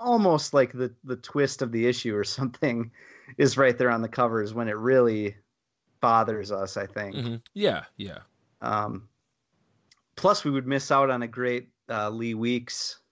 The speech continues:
Speaker 1: kinda pinup cover.
Speaker 2: Yes.
Speaker 1: I think that, I think that was Lee Weeks, right? It looks like Lee Weeks.
Speaker 2: If it's not,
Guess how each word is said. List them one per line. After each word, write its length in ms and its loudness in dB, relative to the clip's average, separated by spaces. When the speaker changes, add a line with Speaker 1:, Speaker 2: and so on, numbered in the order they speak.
Speaker 1:
kinda 280 -4
pinup 440 -6
cover. 500 2
Speaker 2:
Yes. 340 -8
Speaker 1:
I 40 -14
think 160 2
that, 240 2
I 80 0
think 200 -2
that 100 4
was 160 -2
Lee 180 -4
Weeks, 380 -6
right? 220 2
It 60 -20
looks 240 -4
like 160 0
Lee 140 -4
Weeks. 420 -10
Speaker 2:
If 160 -2
it's 180 -10
not, 380 4